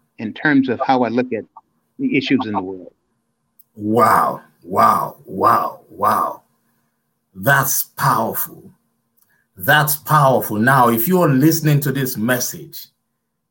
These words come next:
Speaker 2: I believe you are beginning to understand the caliber of person who's here, someone with experience. And his words are what we call words of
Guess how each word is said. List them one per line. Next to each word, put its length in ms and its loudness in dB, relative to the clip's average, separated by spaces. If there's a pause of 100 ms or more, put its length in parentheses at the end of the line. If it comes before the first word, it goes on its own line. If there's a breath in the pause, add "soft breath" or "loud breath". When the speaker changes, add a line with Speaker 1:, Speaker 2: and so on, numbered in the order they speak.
(460)
Speaker 2:
I 80 -8
believe 580 -2
you 400 -2
are 100 0
beginning 600 -4
to 240 -4
understand 1040 -4 (340 soft breath)
the 140 -12
caliber 420 -4
of 300 -2
person 580 -8 (140)
who's 240 -10
here, 240 -16 (580)
someone 560 0
with 140 0
experience. 1080 -6 (580 soft breath)
And 400 -2 (1040)
his 320 2
words 880 0 (1120)
are 120 -2
what 220 2
we 120 0
call 380 -2
words 640 -2
of 280 -6